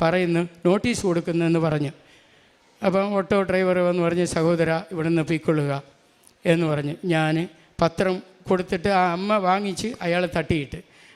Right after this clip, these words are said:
ആ പത്രം എടുത്തുകൊണ്ട് ഞാൻ എൻ്റെ ഓട്ടോയിൽ കയറി. ഊരമ്പ് എന്ന സ്ഥലത്ത് പത്രം കൊടുക്കാനായിട്ട് പോകുമ്പോൾ ഈ കൂടെ ഇരുന്ന സ്ത്രീ ചോദിക്കുകയാണ്, "എന്തിനാണ് ആ സഹോദരൻ നിന്നെ അടിച്ചത്?" ഞാൻ പറയും, "യേശുവിനെക്കുറിച്ച് എൻ്റെ അമ്മയെക്കുറിച്ചും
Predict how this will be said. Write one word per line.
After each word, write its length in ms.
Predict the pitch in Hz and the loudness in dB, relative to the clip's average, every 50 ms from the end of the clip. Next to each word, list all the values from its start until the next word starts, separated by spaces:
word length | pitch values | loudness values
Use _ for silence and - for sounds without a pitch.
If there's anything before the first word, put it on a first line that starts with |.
| _ - 220 | _ -6 -4
ആ 80 | 214 | -2
പത്രം 300 | 208 190 185 - 214 196 185 170 | 0 0 0 0 0 0 2 0
എടുത്തുകൊണ്ട് 340 | 165 170 170 175 170 160 | 0 0 0 0 0 2
ഞാൻ 200 | 165 160 165 165 | 0 0 0 0
എൻ്റെ 160 | 160 156 151 156 | -2 0 0 0
ഓട്ടോയിൽ 320 | 151 160 151 175 170 165 156 | 0 0 0 0 0 0 -2
കയറി. 300 | 156 165 160 156 165 196 - - 190 | -2 -2 -2 0 -2 -4 -4 -2 2
ഊരമ്പ് 340 | 180 196 202 196 196 185 | 2 4 4 2 0 0
എന്ന 160 | 180 180 170 160 | -2 -2 -2 -6
സ്ഥലത്ത് 420 | 156 - 165 151 151 151 - 180 180 - - - - - - - - - - - - | -4 -4 -4 -2 -4 -4 -4 -6 -6 -8 -12 -20 -20 -20 -20 -20 -20 -20 -8 0 0
പത്രം 280 | 170 170 - 190 180 160 | 0 2 2 0 2 2
കൊടുക്കാനായിട്ട് 560 | 160 170 170 - 185 180 165 170 165 151 165 | 0 0 0 -2 -2 -2 0 -2 -2 -2 -2
പോകുമ്പോൾ 440 | 139 151 156 156 156 156 156 151 147 165 190 - - - | -2 0 0 0 0 0 0 -2 -2 -2 -6 -8 -14 -10
ഈ 180 | 196 190 185 180 180 185 - _ _ _ _ _ _ _ - | -6 -4 -2 -2 -2 -2 -4 _ _ _ _ _ _ _ -4
കൂടെ 300 | - 208 202 202 190 180 175 - - - - _ _ _ _ _ _ - - | 2 2 4 4 4 2 0 -2 -12 -20 -20 _ _ _ _ _ _ -6 0
ഇരുന്ന 300 | 185 180 165 175 175 165 | 0 0 2 2 0 -2
സ്ത്രീ 240 | - - - 170 180 | -2 -2 0 0 0
ചോദിക്കുകയാണ്, 480 | 170 - 160 160 160 160 - 156 151 151 | 0 2 0 0 0 0 -2 -2 0 0
"എന്തിനാണ് 580 | 160 160 165 175 208 202 185 175 170 165 165 | 0 0 0 0 0 0 0 0 -2 0 -2
ആ 80 | 160 156 | -2 -2
സഹോദരൻ 560 | 147 - 170 147 139 160 160 160 151 151 151 | -2 0 0 0 0 2 0 0 0 0 -2
നിന്നെ 200 | 147 143 147 143 | -2 0 -2 -2
അടിച്ചത്?" 420 | 143 135 131 131 - - 147 135 - - - - - - _ _ - | -2 -2 -4 -6 -4 -6 -8 -8 -8 -18 -20 -20 -20 -20 _ _ -4
ഞാൻ 80 | 160 160 147 | -2 0 0
പറയും, 180 | 165 165 156 | 0 0 2
"യേശുവിനെക്കുറിച്ച് 720 | 160 170 180 175 214 202 170 170 165 147 170 165 160 - 175 | 0 0 0 0 0 0 2 0 0 0 -2 -2 -2 -2 -2
എൻ്റെ 180 | 160 156 156 165 | -2 0 0 0
അമ്മയെക്കുറിച്ചും 800 | 156 151 165 170 165 165 160 - - 165 156 151 - - 165 | 0 0 0 0 0 0 -2 -4 -6 -6 -4 -4 -6 -6 -6